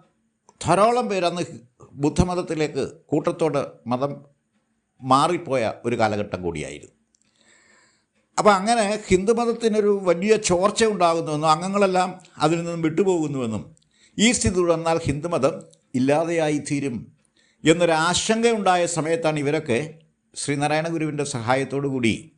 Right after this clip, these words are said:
ഹിന്ദുമതത്തെ സംരക്ഷിക്കാനുള്ള സഹായം എന്ന നിലയിലും ചെന്നിരുന്നു. മഹാത്മാഗാന്ധിയുടെയൊക്കെ സന്ദർശനം ആ പട്ടികയിൽപ്പെടുത്താവുന്നതാണ്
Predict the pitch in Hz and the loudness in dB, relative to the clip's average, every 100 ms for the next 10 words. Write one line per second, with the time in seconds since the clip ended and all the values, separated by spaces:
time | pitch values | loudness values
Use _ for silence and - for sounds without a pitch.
0 | _ _ - _ _ - 151 165 170 160 | _ _ -20 _ _ 0 2 2 0 0
1 | 165 165 160 156 156 170 156 160 156 156 | 2 2 2 -2 -2 -4 0 0 0 -2
2 | 151 139 156 180 208 196 - - 156 165 | -2 -2 2 2 2 -2 -10 -4 -2 0
3 | 156 151 151 135 123 120 107 92 85 113 | 0 0 -2 -4 -4 -4 -4 -6 -8 -2
4 | 127 127 135 131 135 135 135 131 123 123 | -2 0 0 0 -2 -2 0 0 0 -4
5 | 127 - 139 143 - _ _ _ _ - | -4 -4 -4 -6 -14 _ _ _ _ 0
6 | 139 143 127 147 156 151 135 107 101 85 | 2 2 -2 0 0 -2 -2 0 0 0
7 | 78 57 | -8 -12